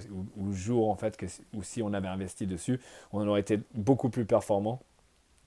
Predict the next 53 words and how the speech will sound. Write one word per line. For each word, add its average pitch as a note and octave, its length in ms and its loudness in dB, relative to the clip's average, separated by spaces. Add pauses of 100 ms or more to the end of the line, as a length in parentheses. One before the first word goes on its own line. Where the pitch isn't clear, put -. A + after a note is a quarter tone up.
(140)
sur - 140 -2
la G2 120 0
durée, F#2+ 320 0 (540)
euh, F2+ 180 -2
plutôt G2 240 -4
que F#2 100 -8
de F#2+ 120 -2
faire F2+ 200 0
du F#2 100 -2
D F2 180 -4
C - 180 -8
A F2 120 -2
et F2+ 40 -4
autres. A2+ 260 -8 (100)
Mais F2+ 160 -8
le, E2+ 200 -4
la F2+ 100 -4
difficulté, F#2 460 -8
c'est F#2 160 -10
de E2+ 100 -8
cibler G#2+ 580 0 (140)
ces - 180 -6
moments G2 260 -2
précis-là. F#2+ 540 -8 (1000)
Euh, G2 460 -10
si - 160 -8
on G2+ 60 -4
y G2 80 -4
arrive, G2+ 260 2
bah E2+ 300 -6
oui, G2 120 -10
on E2 40 -12
sera - 160 -14
pas F2+ 100 -12
plus - 160 -12
performant, F#2 460 -8
mais E2+ 160 -6
il E2 60 -8
faut - 120 -10
déjà F2 180 -6
avoir G2 140 0
les F#2 80 -2
connaissances G#2+ 480 -4
pour G2 140 -10
savoir G#2 320 -6
quand B2 240 -4
rentrer G#2 280 -8
sur G#2 140 -10
les G2 80 -6
marchés F#2 320 -8
à F#2 60 -8
ces - 160 -12
moments-là. F2 380 -8